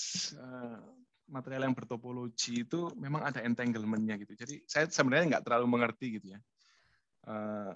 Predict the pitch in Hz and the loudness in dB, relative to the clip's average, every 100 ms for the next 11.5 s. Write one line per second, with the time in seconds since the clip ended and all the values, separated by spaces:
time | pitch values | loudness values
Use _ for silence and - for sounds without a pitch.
0 | - _ _ - 117 110 107 131 135 165 | -12 _ _ -14 -10 -4 -4 -2 -2 -4
1 | 165 _ _ _ _ 143 - 131 135 135 | -8 _ _ _ _ -2 2 4 6 4
2 | 117 110 110 110 110 110 170 - _ _ | 4 4 4 4 0 -4 -12 -12 _ _
3 | _ _ _ _ _ 131 139 123 113 113 | _ _ _ _ _ 4 4 2 0 -2
4 | - 127 113 110 120 151 - _ _ _ | 0 -2 -2 -4 -4 -8 -12 _ _ _
5 | _ _ _ _ 127 135 - 131 127 131 | _ _ _ _ -8 -8 -6 0 2 4
6 | 120 117 117 113 110 110 110 - 117 117 | 4 6 6 4 0 0 -6 -6 -4 -4
7 | 120 151 143 131 127 127 123 120 101 107 | -4 -4 0 0 0 -2 0 -2 0 0
8 | 98 110 110 147 - 123 120 117 113 123 | 0 -6 -10 -12 -4 -4 -2 -4 -4 -10
9 | 123 - _ _ _ - 120 117 110 117 | -10 -14 _ _ _ -4 4 4 4 0
10 | - 139 - - 120 120 120 143 135 123 | -2 -4 -6 -4 -4 -4 -6 -4 0 0
11 | 117 113 123 131 | 2 6 6 6